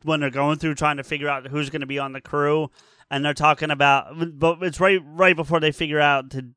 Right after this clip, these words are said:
to call Basher. Um, he, they, Phil, I think, I think his name is Phil Tur-,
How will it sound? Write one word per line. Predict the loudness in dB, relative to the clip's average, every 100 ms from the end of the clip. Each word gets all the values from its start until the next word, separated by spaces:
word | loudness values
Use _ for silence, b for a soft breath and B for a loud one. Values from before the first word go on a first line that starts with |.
| -10
to | -8
call | -2 2 2
Basher. | 4 0 0 -2 -4 -6 b b b b _ -2
Um, | 4 6 6 2 -2 -10 -14 _ _ _
he, | -14 -2 0 0
they, | 2 2 2 -4
Phil, | -10 0 2
I | 2
think, | 0 0
I | -2
think | -2 -6
his | -6
name | -8
is | -4
Phil | -2 -2
Tur-, | -2 -4 -4